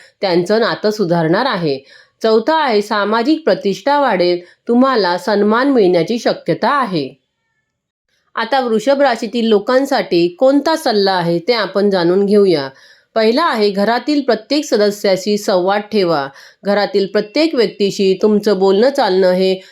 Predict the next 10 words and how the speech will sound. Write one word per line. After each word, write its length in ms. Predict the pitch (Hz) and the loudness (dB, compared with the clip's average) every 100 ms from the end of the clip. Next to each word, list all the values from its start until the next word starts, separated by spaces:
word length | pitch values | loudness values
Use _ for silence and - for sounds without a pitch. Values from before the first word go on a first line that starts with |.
| - | -4
नियमित 420 | 202 208 226 277 | 0 2 2 2
राहणं 340 | 240 180 185 214 | 0 2 2 2
गरजेचं 500 | 202 170 175 170 233 | 2 2 0 0 0
आहे. 380 | 233 196 180 143 - _ _ | -2 -2 -2 -2 -6 _ _
दुसरं 300 | 190 208 269 | -4 -2 0
आहे, 240 | 277 208 196 | 0 0 0
जुने 380 | 175 202 226 269 | 2 2 4 2
राग 260 | 220 185 202 | 0 -2 -4
धरू 240 | 185 185 202 | -2 2 2
नका. 380 | 202 185 160 | 2 0 -4